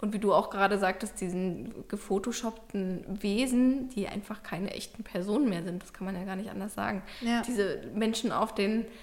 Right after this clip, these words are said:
Speaker 1: Covern der Printmedien, die, die gibt es ja so nicht. Die sind
Speaker 2: Ja, genau.
Speaker 1: zusammengebastelt und bearbeitet und so. Und, ähm, ich, also ja, Frauen wissen dann unter Umständen einfach gar nicht,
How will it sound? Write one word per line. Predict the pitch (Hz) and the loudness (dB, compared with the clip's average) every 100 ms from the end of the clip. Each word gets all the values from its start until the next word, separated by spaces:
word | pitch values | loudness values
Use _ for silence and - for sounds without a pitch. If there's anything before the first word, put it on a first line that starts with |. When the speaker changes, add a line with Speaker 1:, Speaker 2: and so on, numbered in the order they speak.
| - - - | -20 -20 -12
Speaker 1:
Covern | - 226 220 214 220 | -4 0 2 2 2
der | 214 214 220 226 | 2 0 -2 -6
Printmedien, | - 208 - 196 208 | -4 -4 -2 -2 0
die, | 208 190 - | 0 -2 -4
die | 202 | -2
gibt | 247 254 415 | -4 -2 -2
es | 392 | -2
ja | - 165 | -2 -2
so | 165 | -4
nicht. | 165 156 - - | -6 -6 -10 -4
Die | 214 | 2
sind | 226 | 2
Speaker 2:
Ja, | 226 226 | 2 0
genau. | 233 220 | 0 2
Speaker 1:
zusammengebastelt | 196 247 311 - 175 - 190 208 - | 4 2 2 0 -2 -4 -6 -6 -8
und | - 196 - - - - - - - - | -6 -6 -8 -14 -18 -18 -18 -18 -18 -8
bearbeitet | 196 - 214 247 220 208 | -4 2 6 6 6 2
und | 185 | 0
so. | 190 151 | 2 2
Und, | 202 202 - | 2 2 0
ähm, | 185 180 190 196 - - - - - - - - | -2 0 0 -2 -8 -20 -20 -20 -20 -20 -20 -14
ich, | 233 - - - - - | -12 -12 -14 -16 -16 -4
also | 196 185 | -2 0
ja, | 202 - | 0 -2
Frauen | - - 170 226 233 | -2 2 4 4 2
wissen | 233 311 214 | 2 2 2
dann | 160 | -2
unter | 175 185 - | -4 -4 -2
Umständen | 214 - 165 175 | -4 -2 -2 0
einfach | 139 175 185 - | -2 -4 -8 -6
gar | 160 156 | -4 -2
nicht, | 175 - | -4 -6